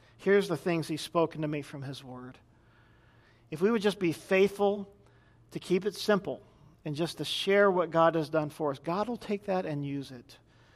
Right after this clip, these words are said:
Yeah, not everybody's gonna like you. Yes, not everybody's going to receive you. But you know, the point is not that they receive me or you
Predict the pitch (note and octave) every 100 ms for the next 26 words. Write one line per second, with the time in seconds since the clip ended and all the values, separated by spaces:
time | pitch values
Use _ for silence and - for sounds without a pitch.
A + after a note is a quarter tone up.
0 | _ _ _ - F#3 A3+ A3 G3+ G3 F#3
1 | F#3 F#3 F3+ D#3+ E3+ D#3+ D#3 D#3 D#3 D3
2 | E3 F3 E3+ F3+ E3 D#3+ D#3 D#3 C#3+ D3
3 | D3 C#3+ C#3 - D3 C#3 C#3+ D#3+ F3+ F#3+
4 | F3+ F#3+ - F#3 G3+ G#3 E3 C#3+ D3+ D3+
5 | D#3+ D3 D3 D3 D3 D3+ - C#3+ C3+ C#3
6 | D3 B2 A2 - _ _ _ _ _ _
7 | _ _ D3+ D#3+ D#3+ D3+ C3+ A#2